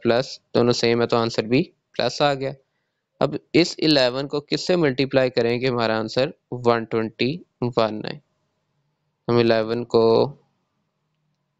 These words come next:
टेन से करके देखते हैं। ज़ीरो ज़ीरो वन वन ज़ीरो वन वन ज़ीरो, ये नहीं आ रहा, ये छोटा आ रहा है।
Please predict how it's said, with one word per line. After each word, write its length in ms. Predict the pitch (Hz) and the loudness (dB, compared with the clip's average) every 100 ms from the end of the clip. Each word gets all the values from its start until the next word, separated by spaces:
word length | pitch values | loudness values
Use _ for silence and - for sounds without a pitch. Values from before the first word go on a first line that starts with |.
| _ _ _ - _ _ _ _ _ _ _ _ _ _ _ _ _ - | _ _ _ -20 _ _ _ _ _ _ _ _ _ _ _ _ _ -4
टेन 180 | 123 131 | -2 0
से 160 | 147 139 | 0 2
करके 320 | 123 117 117 | 2 2 2
देखते 400 | 113 113 - 113 | 2 -2 -2 0
हैं। 200 | 127 - _ - _ _ _ _ _ - | 0 -4 _ -20 _ _ _ _ _ -6
ज़ीरो 880 | 131 127 - 117 113 113 117 120 113 - | -4 -4 0 2 4 6 6 6 4 -2
ज़ीरो 520 | 120 - 113 113 113 123 180 _ - - _ _ _ _ _ - | -10 0 2 4 4 4 0 _ -20 -20 _ _ _ _ _ -4
वन 340 | 113 113 113 110 - | 0 0 0 -6 -4
वन 360 | 117 113 143 185 _ _ _ _ _ _ _ | -2 -2 -4 -8 _ _ _ _ _ _ _
ज़ीरो 420 | 117 113 113 113 120 117 | -6 0 2 6 6 4
वन 260 | 110 113 113 | 0 -2 -4
वन 240 | 117 117 | -6 -6
ज़ीरो, 300 | 135 117 - - | -6 -4 -4 -4
ये 480 | 117 117 120 120 _ _ _ _ _ _ - | 0 2 2 0 _ _ _ _ _ _ -2
नहीं 240 | 117 120 | 0 0
आ 100 | 113 110 | -2 -4
रहा, 200 | 110 131 _ _ _ _ _ - | -8 -10 _ _ _ _ _ -16
ये 60 | - | -8
छोटा 360 | - 117 113 | 0 0 2
आ 120 | 117 | -2
रहा 140 | 110 | -4
है। 60 | - | -10